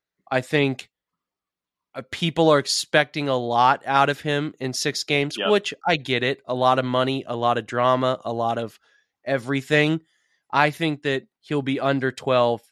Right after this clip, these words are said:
Speaker 1: between rushing and throwing. Uh, and again, it, my, my, my reason stands. He has not played in a long time.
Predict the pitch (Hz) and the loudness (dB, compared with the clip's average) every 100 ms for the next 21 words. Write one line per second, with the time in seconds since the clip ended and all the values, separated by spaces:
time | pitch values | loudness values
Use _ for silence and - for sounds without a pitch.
0 | _ - - 135 120 120 131 131 131 120 | _ -16 -10 -6 -4 0 0 0 -4 -6
1 | 113 120 120 117 110 107 - _ _ _ | -6 -4 -2 -2 -4 -8 -12 _ _ _
2 | _ - 101 - - 120 117 120 110 120 | _ -14 -12 -10 -10 -8 -6 -6 -4 -4
3 | 113 - 117 123 123 117 123 120 123 123 | -4 -8 -6 -2 -4 -2 -4 -2 -2 -2
4 | 117 123 143 123 120 113 127 _ - - | -2 -2 -2 -2 -4 -6 -12 _ -14 -8
5 | 135 131 123 113 - - _ _ _ _ | -4 -2 -2 -6 -10 -16 _ _ _ _
6 | _ _ - 127 113 120 131 - 131 123 | _ _ -6 -4 -2 0 0 0 -4 -4
7 | 117 110 107 110 107 - 110 110 95 | -4 -8 -6 -6 -8 -8 -4 -4 -6